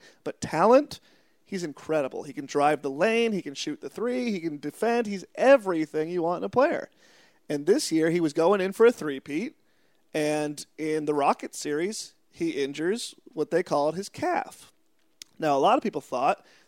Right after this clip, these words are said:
that maybe he had hurt his A C L, and people were like, "No, it's just a calf thing." Well, the Ra-, uh, the Raptors go up on the, uh,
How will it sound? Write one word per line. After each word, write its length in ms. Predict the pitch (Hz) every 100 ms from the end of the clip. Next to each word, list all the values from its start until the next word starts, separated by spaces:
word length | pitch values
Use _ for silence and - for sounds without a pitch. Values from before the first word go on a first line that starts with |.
| -
that 120 | 147
maybe 280 | 147 156 175
he 80 | 185
had 140 | 185
hurt 160 | 170 190
his 100 | 185
A 100 | 202
C 200 | - 226
L, 320 | 269 - - _ _ _ _ _ -
and 400 | 156 147 143 - _ _ _ - -
people 320 | 170 165 165
were 120 | 151
like, 300 | 151 147 139
"No, 240 | 165 190 185
it's 120 | 175
just 100 | 180
a 40 | -
calf 260 | 156 123
thing." 220 | - 78 - _ _ _ _ _ _ _ - -
Well, 340 | 175 175 160 - _ _ -
the 80 | 160
Ra-, 320 | 180 226 190
uh, 520 | 180 170 156 156 147 -
the 420 | 151 165 160 156
Raptors 480 | 165 214 247 196 151
go 180 | 170 160
up 280 | 165 - - _ _ -
on 480 | 147 143 139 135 143 _ _ _
the, 480 | 139 143 135 127 123
uh, 460 | 131 127 117 110